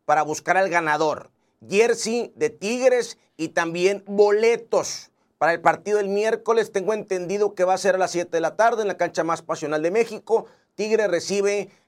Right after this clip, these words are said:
a las Cachuchas Blancas del Vancouver de la Major League Soccer. Aquí en Fútbol Champá lo llevamos. ¿Quiere un pastel de corazón de la tía Katy? Ponga nada más en los comentarios:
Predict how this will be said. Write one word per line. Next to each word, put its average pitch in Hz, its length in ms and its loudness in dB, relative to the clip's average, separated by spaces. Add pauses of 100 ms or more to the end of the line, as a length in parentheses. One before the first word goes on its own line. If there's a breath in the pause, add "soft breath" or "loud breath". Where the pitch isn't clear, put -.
(120)
a 160 320 2
las 170 240 2 (140)
Cachuchas 220 600 0
Blancas 190 640 -2
del 160 180 0
Vancouver 165 800 0
de 147 120 -2
la 151 140 0
Major 165 300 -2
League 160 200 -2
Soccer. 208 540 0 (220 loud breath)
Aquí 143 440 -2
en 196 160 -2
Fútbol 185 420 -2
Champá 185 600 2 (180 loud breath)
lo 165 200 2
llevamos. 147 680 0 (420)
¿Quiere 233 600 4
un 208 180 0
pastel 208 440 2
de 202 120 2
corazón 233 680 2 (260)
de 160 440 0
la 165 180 2
tía 208 220 4
Katy? 247 520 2 (400)
Ponga 220 300 2
nada 196 180 2
más 202 220 2
en 208 80 2
los 190 140 -2
comentarios: 156 760 -2